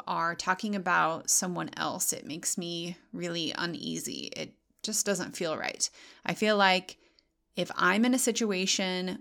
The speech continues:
where these people are talking about someone else,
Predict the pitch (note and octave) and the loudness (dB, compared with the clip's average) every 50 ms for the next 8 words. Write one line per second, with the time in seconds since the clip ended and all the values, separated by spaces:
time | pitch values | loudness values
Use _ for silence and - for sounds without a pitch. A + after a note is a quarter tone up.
0 | - - E3+ E3+ E3 E3 D#3+ D#3+ D#3+ D#3 F3 F#3 F#3 - - F3+ - F#3+ F3+ E3+ | -10 -8 -4 -2 0 0 0 0 0 -2 -2 -2 -2 -2 -2 -2 0 0 0 0
1 | E3 E3 - - - F3+ E3+ - - F#3 E3+ E3 D#3+ D#3 - - - E3 D3+ D3+ | -2 -4 -6 -2 0 0 0 0 -2 -2 0 0 0 0 0 0 -2 -2 -2 0
2 | D#3+ G3 A3 F#3+ E3+ F3 - - | 0 2 2 2 2 2 0 0